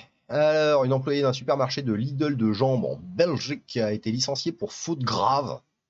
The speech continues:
Ah merde, la faute grave. Elle travaillait dans cette entreprise depuis dix-neuf ans.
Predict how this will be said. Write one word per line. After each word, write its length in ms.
Ah 80
merde, 240
la 80
faute 220
grave. 400
Elle 100
travaillait 320
dans 120
cette 180
entreprise 360
depuis 300
dix-neuf 480
ans. 200